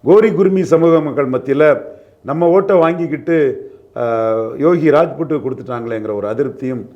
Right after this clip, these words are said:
இருந்தது. நான் இது எல்லாம் இருந்ததுன்னு எனக்கு தெரியும். ராஜ்புட்ஸு, அஹ், ஒரு சி எம்-ஆ இருக்கிறதுனால அங்க, அஹ், தலித் மக்கள் குதிரையில ஊர்வலம் போகக்கூடாதுன்னெல்லாம்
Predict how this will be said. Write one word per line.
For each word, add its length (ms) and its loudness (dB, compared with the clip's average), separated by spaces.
இருந்தது. 640 -2
நான் 200 2
இது 180 4
எல்லாம் 200 6
இருந்ததுன்னு 420 0
எனக்கு 280 0
தெரியும். 340 0
ராஜ்புட்ஸு, 760 2
அஹ், 300 4
ஒரு 460 6
சி 160 0
எம்-ஆ 240 4
இருக்கிறதுனால 680 2
அங்க, 540 2
அஹ், 280 0
தலித் 300 2
மக்கள் 300 -2
குதிரையில 400 2
ஊர்வலம் 340 -2
போகக்கூடாதுன்னெல்லாம் 680 -2